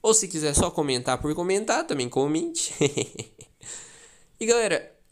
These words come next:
joguem esse jogo, é muito divertido. My Universo, jogo de exploração e aventura. Beleza, galera?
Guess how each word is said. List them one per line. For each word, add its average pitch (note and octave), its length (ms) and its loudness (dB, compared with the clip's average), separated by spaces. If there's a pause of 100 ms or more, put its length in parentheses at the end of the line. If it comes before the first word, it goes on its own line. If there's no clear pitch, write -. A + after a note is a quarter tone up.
joguem F#3 400 0
esse E3+ 180 2
jogo, C#3+ 440 -6
é F3+ 160 -2
muito C#3+ 480 -2
divertido. B2 560 -2 (140)
My E3 360 2 (140)
Universo, C#3 560 2
jogo F3 160 2
de D#3+ 60 2
exploração D#3 800 -2
e F#3 160 0
aventura. D3+ 580 -6 (760)
Beleza, G3+ 280 2
galera? G3 480 2